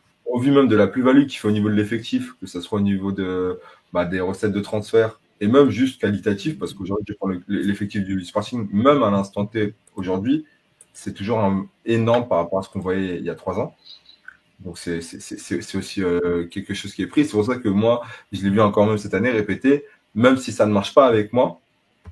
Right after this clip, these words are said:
le but, c'est que le projet du club continue sur la même lignée, qu'il ne retrouve pas ses, euh, enfin, qu'il retombe pas dans ses mauvais travers comme auparavant. Donc,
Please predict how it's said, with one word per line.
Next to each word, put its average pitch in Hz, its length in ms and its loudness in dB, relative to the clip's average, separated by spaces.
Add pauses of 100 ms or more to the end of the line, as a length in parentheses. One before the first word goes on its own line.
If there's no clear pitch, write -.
(200)
le 101 180 2
but, 131 240 4
c'est 117 140 -2
que - 40 -4
le 107 100 0
projet 104 260 2
du 101 180 -2
club 131 320 2
continue 120 360 -4
sur 117 160 2
la 101 80 2
même 104 100 4
lignée, 123 300 2
qu'il 92 600 -4
ne - 80 -14
retrouve - 280 -12
pas 120 160 4
ses, 92 200 -4
euh, 82 260 -4
enfin, 87 260 -4
qu'il 101 80 -8
retombe 101 200 -4
pas 123 120 6
dans 104 120 0
ses 101 140 -8
mauvais 98 180 0
travers 101 260 -4
comme 107 160 -4
auparavant. 98 480 -2 (720)
Donc, 104 200 2